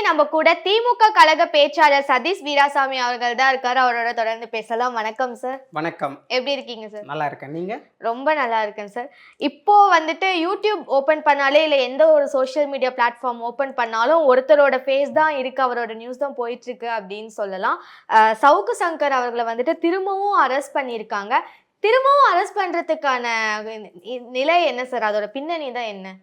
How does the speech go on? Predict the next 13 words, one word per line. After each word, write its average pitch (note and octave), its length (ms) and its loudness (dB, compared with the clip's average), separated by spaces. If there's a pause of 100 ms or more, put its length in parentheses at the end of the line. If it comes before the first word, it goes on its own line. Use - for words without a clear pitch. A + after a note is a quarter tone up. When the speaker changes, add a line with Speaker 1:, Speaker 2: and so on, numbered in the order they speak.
(140)
Speaker 2:
இல்ல, E3 180 -8
நான் D#3 200 -10
கேக்குறேன், E3+ 500 -8 (120)
Speaker 1:
ம். G3+ 120 -20 (140)
Speaker 2:
சவுக்கு B3+ 460 -2
சங்கர் F3 280 -4
என்ன F3 260 -4
சுதந்திர G#3+ 440 -2
போராட்ட D3 500 -6
தியாகியா, D3+ 420 -8 (640)
இல்ல E3+ 320 -2
சமூக A#3+ 380 -2
சேவகரா, F3 560 -2